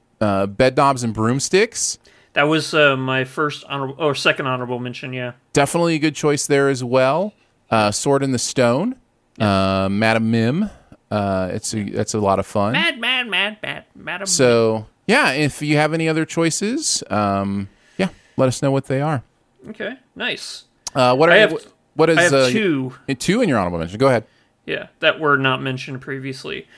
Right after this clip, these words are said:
Speaker 2: Uh, Hocus Pocus.
Speaker 1: Yeah, I, I was gonna say, you have to mention Hocus Pocus, right? I know you love that movie.
Speaker 2: Yeah. Yeah, it's a fun movie.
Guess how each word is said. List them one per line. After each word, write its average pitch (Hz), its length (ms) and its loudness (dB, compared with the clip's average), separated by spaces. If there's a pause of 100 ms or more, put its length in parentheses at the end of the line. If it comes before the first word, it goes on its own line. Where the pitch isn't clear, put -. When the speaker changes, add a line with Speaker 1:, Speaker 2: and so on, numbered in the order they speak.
(280)
Speaker 2:
Uh, 156 320 8
Hocus 170 360 0
Pocus. - 460 0
Speaker 1:
Yeah, 143 160 6
I, 143 120 2
I 151 80 -2
was 151 160 -2
gonna 180 160 0
say, 147 160 2
you 127 140 2
have 165 140 0
to 127 60 -4
mention 104 220 -2
Hocus 98 200 -2
Pocus, 92 340 0
right? 98 120 2
I 107 60 0
know 110 100 -4
you 104 140 -2
love 95 140 -2
that 87 100 -4
movie. 95 240 -4
Speaker 2:
Yeah. 127 220 -2 (500)
Yeah, - 100 -6
it's - 220 -8
a - 40 -14
fun 139 200 -4
movie. 127 300 -6